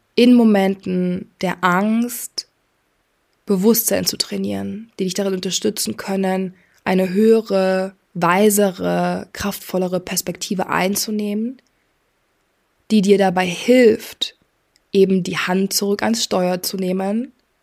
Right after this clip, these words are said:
und für dich aus deiner Kraft heraus zu entscheiden, wie möchtest du dich jetzt entscheiden. Ja, dass du eben nicht der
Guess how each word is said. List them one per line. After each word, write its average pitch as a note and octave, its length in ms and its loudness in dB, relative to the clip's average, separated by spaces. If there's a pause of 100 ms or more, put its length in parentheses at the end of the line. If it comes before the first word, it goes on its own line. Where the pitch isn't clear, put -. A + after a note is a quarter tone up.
(340)
und F#3+ 160 2
für F#3+ 160 -2
dich G3+ 600 0
aus F3 160 -4
deiner E3+ 320 -4
Kraft - 420 -4
heraus G3 320 -4
zu G3 80 -8
entscheiden, F3+ 760 -4 (340)
wie G3 180 2
möchtest F#3 380 0
du F#3+ 40 -10
dich F3+ 100 -8
jetzt F3+ 140 -8
entscheiden. F3+ 600 -8 (920)
Ja, F#3+ 140 -6
dass F#3+ 200 -2
du - 80 -4
eben G3 300 4
nicht A3 260 4
der F#3 180 -2